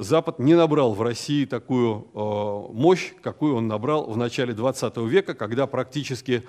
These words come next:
э, значительная часть эстеблишмента самодержавной России была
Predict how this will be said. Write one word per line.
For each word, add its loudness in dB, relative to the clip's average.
э, 0
значительная -2
часть -4
эстеблишмента -2
самодержавной -4
России -6
была 0